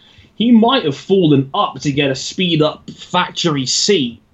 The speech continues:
for two years, um, off the back of that, given that how underperforming he was at Kiefer in a team where Dominique Agutter was getting top tens.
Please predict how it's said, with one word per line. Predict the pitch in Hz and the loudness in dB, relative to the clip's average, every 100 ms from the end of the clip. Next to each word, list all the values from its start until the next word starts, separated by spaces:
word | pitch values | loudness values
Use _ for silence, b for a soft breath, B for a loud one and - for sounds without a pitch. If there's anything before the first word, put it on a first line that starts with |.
| - | -12
for | 170 | -10
two | - - 185 156 | -6 -2 -2 -2
years, | 131 185 180 117 107 - 147 | 0 0 0 -4 -10 -10 -2
um, | 165 160 156 | 0 0 0
off | 165 160 | -6 -2
the | 196 | -2
back | 160 175 254 | 0 -2 0
of | 370 170 | 0 2
that, | 110 85 123 | -2 -6 -2
given | 160 151 160 | 0 0 0
that | 160 151 B B B B | 0 -2 B B B B
how | 185 175 151 | -2 0 0
underperforming | 170 180 165 151 - 170 160 151 | 0 0 -2 -4 -6 -6 -4 -4
he | 135 | -4
was | 139 139 | -2 -4
at | 131 | -6
Kiefer | - 135 135 170 156 143 | -12 -10 -6 -6 -6 -6
in | 127 | -4
a | 123 | -4
team | - 151 | -4 -2
where | 135 | 0
Dominique | 123 156 147 139 | 0 0 0 0
Agutter | 156 160 170 139 | -2 -2 -4 -2
was | 123 | -2
getting | 123 143 131 | -2 -2 -2
top | 135 - | -2 -4
tens. | - 175 156 104 - | -2 -2 -2 -6 -10